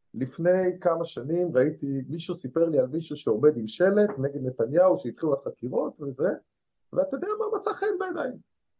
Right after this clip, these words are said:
ואמרתי, "אוקיי, אני בדרך לעבודה, אני, אה, אה, גר לא רחוק מכיכר המדינה, ובדרך לעבודה שלי אני עובד ב-, בצומת ארלוזורוב, הצומת המרכזי של המדינה, צומת הרכבת."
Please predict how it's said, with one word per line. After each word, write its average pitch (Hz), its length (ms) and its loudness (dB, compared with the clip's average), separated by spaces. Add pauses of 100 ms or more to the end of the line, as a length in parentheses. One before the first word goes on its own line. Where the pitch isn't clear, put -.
ואמרתי, 208 460 6
"אוקיי, 269 420 8
אני 208 200 6
בדרך 180 420 4
לעבודה, 110 480 6 (500)
אני, 139 560 0
אה, 123 200 2 (220)
אה, 113 400 2
גר 127 220 10
לא 123 200 2
רחוק 127 360 -4
מכיכר 104 480 0
המדינה, 95 540 0
ובדרך 156 380 4
לעבודה 160 320 4
שלי 170 140 -10
אני 127 80 0
עובד 135 280 6
ב-, 127 280 2
בצומת 135 460 0
ארלוזורוב, 107 640 2
הצומת 175 360 0
המרכזי 139 420 0
של 143 200 -2
המדינה, 113 340 -2 (260)
צומת 165 280 8
הרכבת." 127 460 6